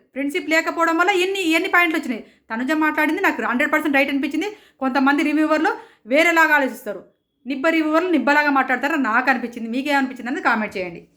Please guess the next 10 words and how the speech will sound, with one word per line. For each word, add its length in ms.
నెక్స్ట్ 300
వచ్చేసి, 580
ఆ, 500
సుమన్, 460
సుమన్ 220
వచ్చేసి 340
సంజన 300
గారిని 240
నామినేషన్ 380
చేసిండు. 240